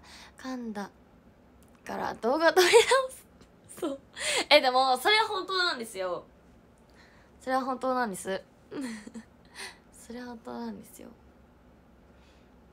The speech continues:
あの、そう。まあ、撮り直してないんですけど、結局、撮り直してないんですけど、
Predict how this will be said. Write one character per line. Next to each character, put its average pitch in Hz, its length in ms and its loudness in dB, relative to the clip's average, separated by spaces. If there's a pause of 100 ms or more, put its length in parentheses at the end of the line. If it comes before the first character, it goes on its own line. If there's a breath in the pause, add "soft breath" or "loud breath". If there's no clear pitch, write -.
(300)
あ 180 140 -8
の、 170 520 -12 (760)
そ 185 360 -10
う。 190 60 -12
ま 220 80 0
あ、 220 40 -8
撮 294 120 2
り 370 120 4
直 403 180 6
し - 80 -8
て 226 80 -2
な 202 80 0
い 208 80 -2
ん - 20 -6
で 175 80 -6
す - 80 -12
け - 80 -12
ど、 160 300 -8 (580 loud breath)
結 302 200 -8
局、 339 580 0
撮 - 100 -10
り 294 140 -4
直 370 240 2
し - 160 -8
て 202 80 -6
な 220 120 -4
い 277 80 -6
ん 247 100 -8
で 240 80 -8
す - 120 -12
け - 140 -8
ど、 277 400 0